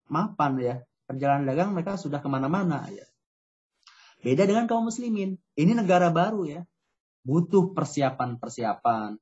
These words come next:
butuh ketenangan, butuh membangun banyak hal dalam negaranya. Maka yang paling butuh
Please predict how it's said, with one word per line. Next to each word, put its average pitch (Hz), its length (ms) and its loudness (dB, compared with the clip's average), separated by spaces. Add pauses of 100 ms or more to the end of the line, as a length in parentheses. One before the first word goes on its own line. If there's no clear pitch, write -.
(160)
butuh 180 640 2
ketenangan, 120 720 -6
butuh 180 480 2
membangun 160 520 0
banyak 151 360 -2
hal 156 240 0
dalam 131 240 -4
negaranya. 127 560 -4 (400)
Maka 139 400 -2
yang 143 240 -4
paling 214 400 4
butuh 196 480 0